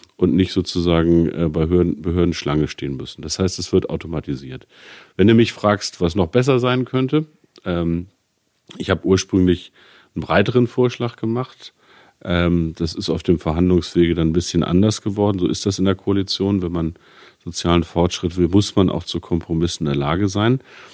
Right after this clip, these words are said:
Aber ich sag mal so, die Grundrente ist jetzt so ein bisschen wie die Pflegeversicherung. Die ist nicht perfekt,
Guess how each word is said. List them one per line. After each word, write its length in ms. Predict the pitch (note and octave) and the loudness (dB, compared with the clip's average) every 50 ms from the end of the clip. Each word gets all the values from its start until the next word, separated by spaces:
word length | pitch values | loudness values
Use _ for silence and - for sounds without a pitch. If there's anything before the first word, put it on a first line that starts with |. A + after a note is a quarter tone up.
| - - _ _ - | -20 -20 _ _ 0
Aber 180 | F#2 G2 G2+ | 2 4 4
ich 80 | G2+ G2 | 4 4
sag 120 | A#2+ A2+ | 2 4
mal 120 | A#2+ A#2 G#2+ | 4 4 4
so, 140 | G#2 G2 | 4 4
die 240 | E2+ E2+ E2 D#2+ - | 2 2 0 0 -2
Grundrente 540 | - - F#2 G2+ A#2+ A#2+ - A#2 A2 G#2 A2 | 0 2 2 4 4 4 4 2 2 4 2
ist 120 | F#2 - | 2 2
jetzt 140 | - G#2 - | 0 0 0
so 80 | - G2+ | 0 2
ein 40 | F#2 | 2
bisschen 280 | A2+ A#2 - A#2+ A2 | 2 2 2 2 0
wie 60 | G#2+ | 2
die 100 | G#2 G#2+ | 0 -2
Pflegeversicherung. 960 | G#2 - - G#2+ G#2 G2+ G2+ - - D#2 C#2 C2+ C2+ - - - - C#2 C2+ - _ _ _ _ _ _ - - _ _ _ _ | -2 2 2 4 4 4 2 0 -2 -4 -4 -6 -8 -12 -12 -14 -14 -14 -14 -16 _ _ _ _ _ _ -20 -20 _ _ _ _
Die 60 | G2+ | 0
ist 140 | F#2+ F#2+ G2 | 0 2 2
nicht 160 | G#2+ F#2+ - | 0 -2 0
perfekt, 560 | - - F#2 - - C#3+ - - - - - | -2 -4 -4 -2 -4 -6 -8 -8 -14 -20 -20